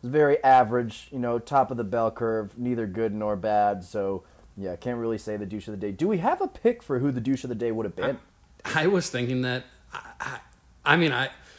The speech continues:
Speaker 2: I kinda have to resort to, I guess, Tsunoda, just because, I mean, he had a D N F, he didn't really do anything, but I think, you know, his, his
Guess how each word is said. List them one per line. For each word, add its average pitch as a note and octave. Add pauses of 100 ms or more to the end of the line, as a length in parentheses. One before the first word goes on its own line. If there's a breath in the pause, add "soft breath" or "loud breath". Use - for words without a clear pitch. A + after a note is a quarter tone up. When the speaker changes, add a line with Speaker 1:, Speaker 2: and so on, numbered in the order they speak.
(880 soft breath)
Speaker 2:
I D3
kinda G3
have D3+
to D#3
resort B2+
to, C3+
I B2+
guess, B2
Tsunoda, C3+
just C3
because, A#2+ (260)
I A#2+
mean, A#2+
he A2
had C3+
a B2+
D C3+
N C#3
F, B2+ (140)
he D3+
didn't F#3
really C#3
do A2+
anything, D3
but A#2
I A#2
think, B2+
you B2+
know, A2+
his, A#2 (540 loud breath)
his A#2+